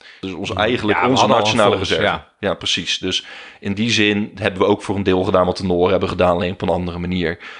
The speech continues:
Speaker 1: Eh, en inderdaad, het is maar net hoe je er naar kijkt.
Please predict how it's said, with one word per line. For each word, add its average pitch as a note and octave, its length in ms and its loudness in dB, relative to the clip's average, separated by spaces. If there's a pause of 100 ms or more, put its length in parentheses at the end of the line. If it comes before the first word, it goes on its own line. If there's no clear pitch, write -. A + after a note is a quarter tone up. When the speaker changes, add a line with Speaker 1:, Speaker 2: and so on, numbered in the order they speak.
(220)
Speaker 1:
Eh, F2 180 0 (100)
en F#2+ 140 0
inderdaad, F2+ 500 2
het - 120 -10
is G2 100 0
maar F#2+ 140 2
net F#2+ 200 2
hoe F#2 120 -4
je F2+ 60 2
er F2+ 100 -4
naar F2+ 120 -4
kijkt. F2+ 420 -2